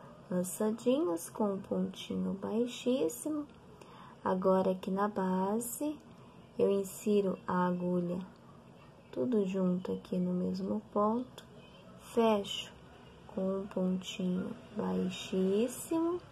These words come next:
viro desta forma que eu trabalho para trabalhar a outra parte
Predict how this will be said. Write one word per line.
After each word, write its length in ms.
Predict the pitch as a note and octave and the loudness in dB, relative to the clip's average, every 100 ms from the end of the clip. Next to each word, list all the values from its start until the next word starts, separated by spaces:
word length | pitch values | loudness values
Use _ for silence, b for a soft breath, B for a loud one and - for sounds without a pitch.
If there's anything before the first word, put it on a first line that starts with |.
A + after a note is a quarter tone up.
| - - - B B B B B - A3 | -20 -20 -20 B B B B B -12 -2
viro 460 | G#3+ A3+ A3+ G#3 | 4 6 6 6
desta 460 | F#3 F#3 F#3 - F#3+ | 2 0 0 -4 -4
forma 480 | F#3+ F#3 F3 F3 F3+ | -4 -2 0 0 -4
que 140 | - | -4
eu 80 | - | -6
trabalho 880 | - G3+ G3+ G3 F#3+ F#3+ G3+ B3 C4 | 0 0 2 4 6 8 8 6 2
para 280 | - G3 F#3+ | 0 -2 -2
trabalhar 580 | - F3+ F3+ F#3 F#3 | -2 0 2 2 2
a 40 | F#3 | 2
outra 380 | F3+ F#3 A3+ A#3+ | 0 -2 0 -2
parte 840 | - B3 A#3 B3+ C#4+ - - | 4 8 10 8 6 -6 -10